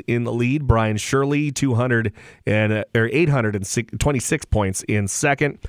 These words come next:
Uh, Kyle Bronson, eight hundred and twenty points in third. Brendan Shepard, uh, has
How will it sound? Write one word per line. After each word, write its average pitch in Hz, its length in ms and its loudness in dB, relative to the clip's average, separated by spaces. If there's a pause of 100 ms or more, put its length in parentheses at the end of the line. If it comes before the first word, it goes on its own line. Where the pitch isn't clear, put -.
(460)
Uh, 110 120 4
Kyle 165 260 4
Bronson, 160 440 2
eight 143 140 2
hundred 120 240 4
and 107 120 0
twenty 107 340 2
points 101 460 -2
in 101 260 -2
third. 180 480 0 (540)
Brendan 127 720 4
Shepard, 160 500 2
uh, 165 60 4
has 127 340 4